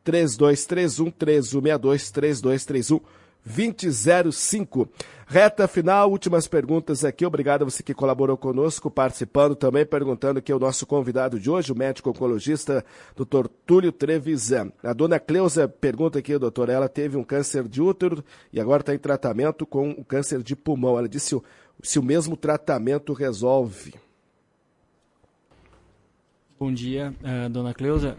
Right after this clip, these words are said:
Speaker 2: Assim, ó, a gente sabe que a pessoa que teve um determinado tipo de câncer, ela tem fator, ela tem um risco aumentado em dez a quinze por cento pra desenvolver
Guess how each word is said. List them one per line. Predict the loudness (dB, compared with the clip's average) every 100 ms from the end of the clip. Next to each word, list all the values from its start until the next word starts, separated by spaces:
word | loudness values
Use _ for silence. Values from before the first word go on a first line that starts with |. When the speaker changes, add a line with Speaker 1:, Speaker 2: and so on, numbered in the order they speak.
| -12
Speaker 2:
Assim, | -14 -8 -4 -4
ó, | -6 -12 -14 -18 -20 -20 -20 -20 -20 -20 -20 -20 -20 -20 -20 -20 _ _ -8
a |
gente | -2 0 0
sabe | 2 2 0
que | -4 -4 0 2 2 2 0 -6 -18 -14
a | -12
pessoa | -6 -6 0 -2
que | -2
teve | -2 0 2
um | 2
determinado | 2 2 2 4 4 2
tipo | -4 -6 -4
de | -4
câncer, | 0 0 2 0 -2 -4 -14 _ -12
ela | -4 -4
tem | 0 0 0
fator, | 0 -4 -2 0 2 0 -2
ela | -6 -6
tem | -2 0
um | 2
risco | 0 -2 0 2
aumentado | 4 4 0 0 0 0 0
em | 0
dez | 2 2 2
a |
quinze | -2 -4 -4
por | -6 -6
cento | -2 -2 -2 -2
pra | -2
desenvolver | -2 -2 0 0 2 2 2